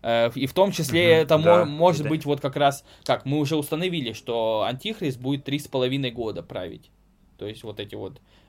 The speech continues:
Speaker 1: э, времена, когда будут гон-, э, в том числе и христианство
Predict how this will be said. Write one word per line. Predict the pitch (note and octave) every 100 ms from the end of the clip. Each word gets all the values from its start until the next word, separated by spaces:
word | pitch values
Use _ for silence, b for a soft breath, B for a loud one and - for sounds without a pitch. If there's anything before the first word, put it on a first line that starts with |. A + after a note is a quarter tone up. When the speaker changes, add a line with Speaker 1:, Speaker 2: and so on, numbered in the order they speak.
| -
Speaker 1:
э, | F#2+ G#2 G#2+
времена, | G#2+ A#2+ B2+ C3+ F3
когда | C3 A#2 A#2
будут | A#2+ B2+ B2
гон-, | B2 B2+
э, | G#2 G#2 G#2 A2 G#2+ G#2+ -
в | -
том | C3+ C3
числе | C3 - C3+ C#3+
и | B2
христианство | B2 B2 B2 C3 C3+ C3+ - A#2 G#2+